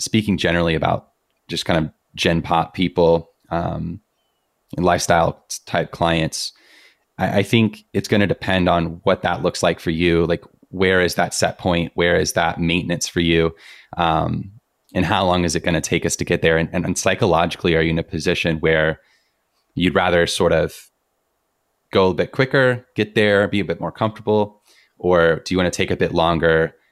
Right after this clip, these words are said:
um, stay a bit leaner longer, and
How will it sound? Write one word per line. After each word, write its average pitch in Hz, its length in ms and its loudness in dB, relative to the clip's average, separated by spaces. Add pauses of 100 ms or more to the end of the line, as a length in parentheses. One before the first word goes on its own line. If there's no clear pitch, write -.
(240)
um, 80 600 -4 (300)
stay - 260 0
a 90 60 2
bit 90 160 -2
leaner 85 320 0
longer, 80 560 0 (580)
and 78 460 -2